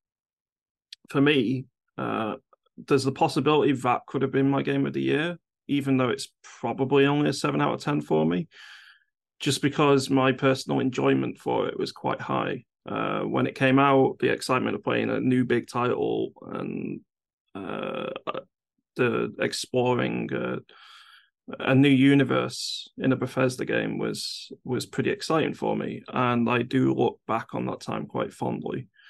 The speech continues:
And I'm looking forward to seeing what Starfield does in future, uh, both in terms of D L C and mods and so on. But, uh, I guess other shouts would be Age of Wonders four, which is one of the games I reviewed earlier in the year,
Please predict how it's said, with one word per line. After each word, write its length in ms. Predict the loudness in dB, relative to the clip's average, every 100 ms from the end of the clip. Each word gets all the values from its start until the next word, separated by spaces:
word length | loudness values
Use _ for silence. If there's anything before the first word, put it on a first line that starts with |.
| -20 _ _ -12
And 260 | -6 -4 -2
I'm 80 |
looking 260 | -2 -2 -4
forward 400 | 0 2 2 0
to 180 | -2 -4
seeing 360 | -2 -4 -2 -4
what 180 | -4 -10 -12
Starfield 680 | -8 -6 -4 -2 -2 -2 -6
does 180 | -4 -4
in 80 | -2
future, 460 | -2 -2 -2 -4 -6 -6
uh, 120 | -4
both 220 | 0 0 0
in 80 |
terms 380 | 2 4 4 2
of 260 | 2 0 2
D 80 | 0
L 100 | 0
C 300 | -2 0 2
and 180 | 0
mods 360 | -2 -4 -6 -8
and 100 | -8
so 240 | -6 -6
on. 220 | -8 -10 -14 _ _ _ _ _ _ _ _ _
But, 360 | 4 4 2 -6 -6 -6 -12 -16 _ -10
uh, 840 | -6 -2 0 2 2 2 0 0 0
I 60 | 2
guess 240 | 2 2
other 160 | 2 2
shouts 400 | 2 4 4 2
would 80 | 2
be 80 |
Age 200 | 4 2
of 60 | 0
Wonders 340 | -2 -2 -4
four, 480 | -6 0 2 2 -2 -6
which 200 | -12 -10
is 80 | -4
one 140 | -2
of 40 |
the 120 | 0 0
games 200 | 0 0
I 60 |
reviewed 500 | -2 -2 0 0 -2 -8 -6
earlier 320 | -2 0 2 0
in 140 | -2
the 80 | 0
year, 280 | 2 2